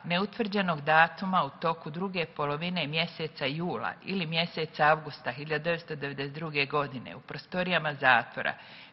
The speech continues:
koji se nalazi u garažama između Nebodera u Hrasnici, ulice Alekse Bojovića Brke,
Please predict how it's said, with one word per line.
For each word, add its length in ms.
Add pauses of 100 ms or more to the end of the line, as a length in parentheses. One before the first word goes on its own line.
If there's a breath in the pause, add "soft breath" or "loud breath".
koji 180
se 180
nalazi 420
u 80
garažama 640
između 380
Nebodera 640
u 20
Hrasnici, 680 (380 loud breath)
ulice 400
Alekse 440
Bojovića 560
Brke, 460